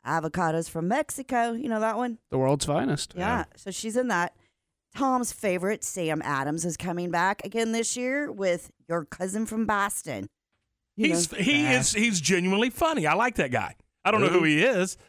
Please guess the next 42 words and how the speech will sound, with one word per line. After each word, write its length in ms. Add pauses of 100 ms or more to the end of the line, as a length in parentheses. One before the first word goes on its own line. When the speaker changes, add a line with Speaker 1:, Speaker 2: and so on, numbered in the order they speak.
Speaker 1:
I 100
don't 140
know. 180
Some 200
Speaker 4:
The 40
Sam 320
Adams 340
commercials 520
where 100
the 80
guy's 320
always 400 (240)
tripping 320
around 320
and 100
dropping 460
stuff. 480
You, 160
you've 260
seen 240
the 60
commercials. 580 (380)
They, 140
they've 200
got 160
a 60
series 500
of 140
those 220
commercials. 500
Speaker 1:
Yeah. 240
Speaker 4:
I 80
don't 100
know 140
who 140
he 100
is. 140
I 80
think 200
he's 140
just 260
a, 180